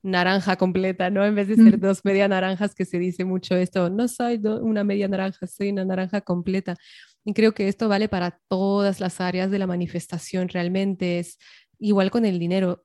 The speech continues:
Speaker 1: no sentir que solo serás completa cuando te llegue el dinero, no sentir que serás solo completa cuando te llegue ese trabajo, no sentir que serás solo completa cuando te llegue el coche o que te puedas mudar,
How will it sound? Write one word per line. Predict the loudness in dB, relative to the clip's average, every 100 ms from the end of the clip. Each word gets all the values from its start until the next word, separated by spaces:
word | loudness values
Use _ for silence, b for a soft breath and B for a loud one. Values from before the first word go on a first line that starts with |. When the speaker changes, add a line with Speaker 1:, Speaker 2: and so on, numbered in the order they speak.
| -4
Speaker 1:
no | -4
sentir | 0 -2 0 -4 0
que | -2
solo | 0 0 0
serás | -2 -4 -2
completa | -4 0 -2 0 0
cuando | 2 0
te | 0 0
llegue | 2 2
el | 2
dinero, | 2 0 0 -4 b b b b b _ _ _
no | -2 0
sentir | 0 0 0 -2
que | -2
serás | 0 -2 0
solo | 2 2
completa | 2 0 0 -2
cuando | 0 0 0
te | 0
llegue | 0 2 2
ese | 0 -4
trabajo, | -4 -2 -2 -4 -6 -10 -4
no | -4
sentir | -2 -2 -2 -2
que | -2
serás | -2 -2
solo | 0 -2
completa | 0 0 0 -2
cuando | 0 0 0
te | -2 -2
llegue | -2 -2
el | -4
coche | 0 2 2 0 -6
o | -6
que | -6
te | -8
puedas | -2 -2 2
mudar, | 4 6 6 4